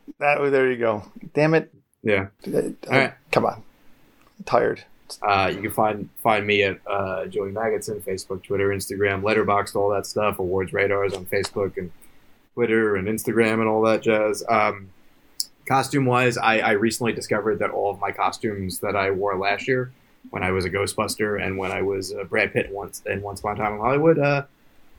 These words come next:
Speaker 2: don't live with me anymore. So I guess I don't have a <laughs> costume anymore. Those were my favorites, though. I, I liked it. I don't usually dress up, but I got into it last year. So, oh well. In any event, this has been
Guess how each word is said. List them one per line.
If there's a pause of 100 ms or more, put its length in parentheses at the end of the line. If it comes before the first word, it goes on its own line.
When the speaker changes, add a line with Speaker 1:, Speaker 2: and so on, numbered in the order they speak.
(540)
Speaker 2:
don't
live
with
me
anymore.
So
I
guess
I
don't
have
a
<laughs>
costume
anymore.
Those
were
my
favorites,
though.
I,
I
liked
it.
I
don't (420)
usually
dress
up,
but
I
got
into
it
last
year.
So, (460)
oh
well. (640)
In
any
event,
this
has
been